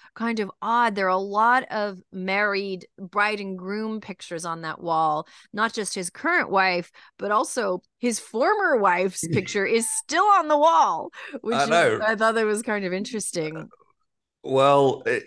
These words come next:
Speaker 2: uh, I mean, it, but it says a lot about his control, doesn't it? It's like, "This is part of my life. If you don't like it, too bad."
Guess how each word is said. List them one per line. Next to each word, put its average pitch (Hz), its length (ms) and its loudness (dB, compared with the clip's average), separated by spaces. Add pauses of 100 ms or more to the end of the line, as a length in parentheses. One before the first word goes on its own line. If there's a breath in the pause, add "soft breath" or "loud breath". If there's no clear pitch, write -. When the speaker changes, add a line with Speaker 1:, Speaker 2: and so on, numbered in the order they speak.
(100)
Speaker 2:
uh, - 180 -4 (100)
I 143 80 6
mean, 151 240 6
it, 120 160 0
but 156 80 6
it 135 120 2
says 147 220 2
a 143 60 2
lot 135 180 4
about 123 320 4
his 117 240 -6
control, 113 500 2
doesn't 104 280 -2
it? 90 180 -8
It's - 220 -6
like, 107 280 0 (380 soft breath)
"This 131 160 -6
is 147 100 0
part 139 240 6
of 135 60 4
my 123 140 4
life. 135 380 4
If - 140 -4
you 131 80 0
don't 131 180 0
like 147 240 2
it, - 200 0
too 113 160 -8
bad." 156 360 2